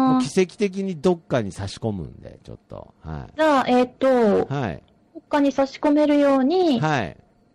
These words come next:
Speaker 2: ラストはこの曲、川崎イエローさんで、なんであの時を聴きながらお別れしたいと思います、みたいなことを言ったら。
Speaker 1: いや、それがもう
Speaker 2: いいですか？
Speaker 1: バイバイで終わるんで。
Speaker 2: ん？ん？
Speaker 1: あ、ラストはっていうのは、あ、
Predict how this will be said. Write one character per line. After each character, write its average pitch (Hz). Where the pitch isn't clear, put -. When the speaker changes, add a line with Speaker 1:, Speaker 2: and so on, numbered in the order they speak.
Speaker 2:
ラ 254
ス -
ト 254
は 330
こ 285
の 233
曲、 214
川 208
崎 202
イ 202
エ 202
ロ 196
ー -
さ 208
ん 196
で、 254
な 226
ん 220
で 208
あ 202
の 202
時 202
を 190
聴 -
き -
な 214
が 240
ら 370
お 330
別 240
れ 202
し 208
た 190
い 185
と 190
思 190
い 185
ま 269
す、 240
み 202
た 190
い 175
な 170
こ 175
と 175
を 170
言 160
っ -
た -
ら。 -
Speaker 1:
い 175
や、 208
そ 175
れ 220
が 220
も 202
う -
Speaker 2:
い -
い -
で -
す -
か？ 160
Speaker 1:
バ 170
イ 165
バ 156
イ 147
で 107
終 85
わ 85
る 85
ん 60
で。 62
Speaker 2:
ん？ 233
ん？ 359
Speaker 1:
あ、 127
ラ 165
ス -
ト 175
は 170
っ 165
て 165
い 143
う -
の 127
は、 113
あ、 131